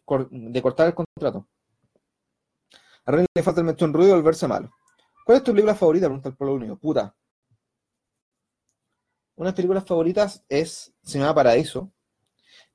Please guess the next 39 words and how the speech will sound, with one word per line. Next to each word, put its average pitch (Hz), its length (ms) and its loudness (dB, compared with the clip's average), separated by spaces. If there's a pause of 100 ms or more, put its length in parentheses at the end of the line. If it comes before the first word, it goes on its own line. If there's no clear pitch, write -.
(100)
Y 127 220 -2
la 120 180 6
otra 156 200 4
es 165 80 -4 (100)
Twenty-four 156 340 -2
Hour 151 180 6
Party 147 200 -4
People. 127 300 -8 (1000)
Y 127 40 -2
la 123 80 4
otra 135 160 0
es - 80 -16
Control. 113 480 -6 (500)
Y, 113 520 -8
puta, 123 220 -2
y 107 40 -4
si 110 100 -8
me 113 60 -2
decía 127 160 -4
una 151 100 2
clásica, 170 380 2
Rocky. - 360 -6 (380)
Cualquiera. 117 340 -4 (600)
Excepto 170 320 0
la 156 80 4
cinco. 107 260 -10 (1120)
¿Cuál 226 140 4
es 247 40 8
el 240 80 6
luchador 202 260 4
que 190 80 -4
ejecuta 180 380 2
mejor 151 340 -2
la 214 80 2
Spear? - 520 -4 (100)
Yo 139 160 0
creo 175 100 4
que 170 80 2
Batista. 131 440 0